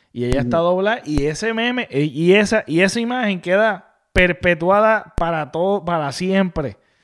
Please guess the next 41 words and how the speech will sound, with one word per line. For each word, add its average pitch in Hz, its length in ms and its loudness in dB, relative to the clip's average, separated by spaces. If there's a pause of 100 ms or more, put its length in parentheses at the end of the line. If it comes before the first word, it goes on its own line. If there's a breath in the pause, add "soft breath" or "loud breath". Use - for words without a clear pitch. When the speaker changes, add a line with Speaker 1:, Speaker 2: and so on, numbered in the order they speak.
(140)
Speaker 2:
Claro. 208 240 2
Speaker 1:
para 151 140 0
siempre, 220 480 0
porque 170 240 -2
eso 180 180 -2
es 185 100 -4
un 202 240 0
meme 208 480 0
ahí, 175 460 0 (420 loud breath)
y 180 160 0
te 160 160 2
digo 190 300 4
que 156 160 -6
cuando 147 460 -2
Alastor 202 640 0 (920)
haga 143 520 -2
la 127 220 -6
clase 180 300 -4
dos 208 180 0
mil 202 280 0
veinte, 208 560 -4
esa 190 260 -2
imagen 180 360 0
va 131 60 -4
a - 20 -6
estar. 101 360 -12 (140)
Yo 180 240 -2
te 240 140 -2
aseguro 208 720 0
que 143 100 -6
va 139 140 0
a 147 40 0
estar. 107 380 -6 (540)
Speaker 2:
Yo 139 100 8
Speaker 1:
La 156 60 10
Speaker 2:
no 156 80 8
lo 156 80 10
Speaker 1:
clase 127 220 6
Speaker 2:
vi. 139 60 6
Speaker 1:
veinte 160 400 0
veinte. 135 440 -4